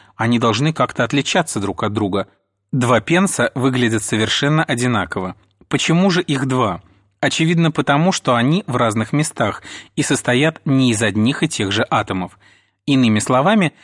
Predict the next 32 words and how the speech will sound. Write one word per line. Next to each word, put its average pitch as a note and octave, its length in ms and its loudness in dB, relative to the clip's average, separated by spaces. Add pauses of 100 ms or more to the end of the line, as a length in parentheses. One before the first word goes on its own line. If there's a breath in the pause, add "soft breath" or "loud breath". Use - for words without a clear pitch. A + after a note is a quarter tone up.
(120)
чтобы D#3+ 320 0
говорить D#3 420 2
о C#3 60 2
них D3 220 0
как C#3 180 0
об C3+ 140 2
отдельных B2 580 0
разных G#2 440 0
единицах, D3 540 0 (280 loud breath)
мы C3+ 160 2
должны C3+ 340 2
прибегнуть A#2+ 560 0
к - 80 -12
таким A2+ 320 0
понятиям, E3 560 0
как - 240 -2
пространство C3 680 0
и C#3+ 180 -2
материя, A2 560 0 (340 soft breath)
то C#3+ 160 4
есть F3 160 0
к - 60 -8
сотворённой G#2+ 640 0
Вселенной. F#2 560 -4 (800)
Я B2 180 0
могу B2+ 240 2
понять A#2 380 0
различия A#2+ 480 0
между A2 320 0
Отцом G#2+ 340 0
и - 20 -2
Сыном, E3+ 380 0